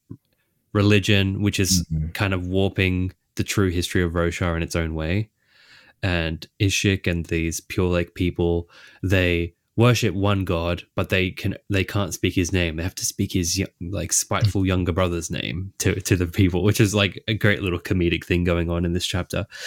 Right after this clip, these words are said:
Speaker 1: But I was like, "Okay, who is this appropriating in our world? Is, is this appropriating a herald, or is this appropriating a shard thing? Is this based in a reality that we can understand?" Um, and I thought, was, is this, like, the shift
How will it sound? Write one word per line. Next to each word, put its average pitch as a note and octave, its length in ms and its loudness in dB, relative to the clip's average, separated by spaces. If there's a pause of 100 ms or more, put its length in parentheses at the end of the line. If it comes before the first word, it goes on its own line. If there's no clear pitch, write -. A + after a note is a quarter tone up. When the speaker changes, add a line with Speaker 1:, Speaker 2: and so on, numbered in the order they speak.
(280)
Speaker 1:
But G#2+ 100 -2
I G#2+ 40 -2
was A2 120 0
like, G#2 220 -6
"Okay, G#2+ 240 2
who A#2+ 180 8
is C#3+ 120 6
this A#2 160 0
appropriating F#2+ 760 0 (400)
in G2+ 200 -2
our F2+ 200 -4
world? F#2 600 -4 (360)
Is, G2 220 -2
is G2+ 180 -2
this A2+ 160 2
appropriating G2+ 600 0
a F2+ 40 -6
herald, C#3 540 2 (100)
or G2+ 140 0
is F2+ 100 -2
this F#2 160 -4
appropriating E2+ 600 -4
a - 20 -6
shard A2 460 0
thing? G#2 400 2 (1300)
Is A#2 140 4
this A#2+ 140 4
based - 340 0
in G#2+ 220 0
a A2 120 0
reality F#2 480 2
that F2+ 180 -2
we F#2+ 140 0
can F#2 140 -2
understand?" F2+ 760 -2 (920)
Um, F#2 420 -2
and G#2+ 100 2
I G#2+ 120 2
thought, G2+ 520 2
was, G2+ 320 2
is G#2 140 0
this, G2+ 160 2
like, G2 140 -2
the G2+ 100 -4
shift - 480 -2